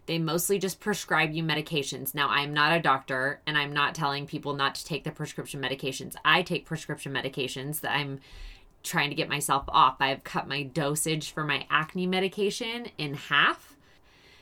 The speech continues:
since I have started implementing the things that I've learned, um, for both body and mind. But what I'm trying to say is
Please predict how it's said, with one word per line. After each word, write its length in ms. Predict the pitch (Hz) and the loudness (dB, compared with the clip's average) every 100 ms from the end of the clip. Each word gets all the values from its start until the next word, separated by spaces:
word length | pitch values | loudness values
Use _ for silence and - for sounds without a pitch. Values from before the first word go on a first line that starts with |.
| - | -4
since 380 | - 175 156 - | 0 2 2 4
I 220 | 156 156 | 6 6
have 500 | 156 147 143 135 - | 6 8 8 6 -2
started 400 | - 156 147 143 | 0 2 2 0
implementing 720 | 143 139 160 143 135 139 156 | -4 -4 -4 -2 -2 -2 -4
the 120 | 156 | -4
things 260 | 143 143 139 | -4 -6 -4
that 100 | 143 | 0
I've 160 | 139 131 | 0 0
learned, 600 | 127 131 135 190 220 - | -4 -4 -2 -4 -4 -2
um, 380 | 151 143 135 131 | 0 0 -2 -6
for 160 | 156 147 | -2 -2
both 300 | 135 135 139 | -2 -2 2
body 440 | 131 139 139 135 | 2 2 -2 -2
and 220 | 131 131 | -4 -4
mind. 540 | 151 131 131 190 254 - - - - - | 0 2 4 2 0 -8 -16 -20 -20 -2
But 340 | 165 196 175 - - _ _ _ - - | 6 8 8 0 -20 _ _ _ -16 0
what 180 | 190 | 4
I'm 140 | 208 196 | 4 4
trying 220 | 269 208 | 2 2
to 60 | 180 | 4
say 360 | - 226 220 | 4 4 4
is 460 | - 151 143 143 | 2 2 0 0